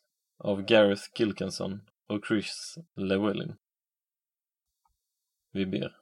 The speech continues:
Tack Gud för att du alltid är med oss, oavsett om vi är glada eller ledsna. Tack för att du ger oss ny kraft och frid mitt i det som känns svårt. Amen.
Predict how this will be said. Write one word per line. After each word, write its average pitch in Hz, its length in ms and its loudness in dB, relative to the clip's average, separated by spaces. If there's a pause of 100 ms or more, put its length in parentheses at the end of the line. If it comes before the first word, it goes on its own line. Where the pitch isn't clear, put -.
(800)
Tack 113 280 0
Gud 101 380 -4 (180)
för 101 120 2
att 101 80 -6
du - 120 0
alltid 113 360 2
är 101 40 0
med 107 180 -2
oss, - 360 -12 (1000)
oavsett 101 560 2
om 104 100 0
vi 101 80 2
är 95 60 0
glada 95 380 2
eller 98 140 -4
ledsna. - 420 -10 (1200)
Tack 113 220 0
för 113 120 2
att 104 120 2
du 110 180 4
ger 101 160 4
oss 95 180 -4
ny 113 220 -2
kraft - 560 -4 (200)
och 101 180 -8
frid 110 440 -4 (600)
mitt 107 360 -6
i - 120 -6
det 95 240 -4
som - 220 -10
känns - 340 -10
svårt. - 340 -14 (1500)
Amen. - 300 -8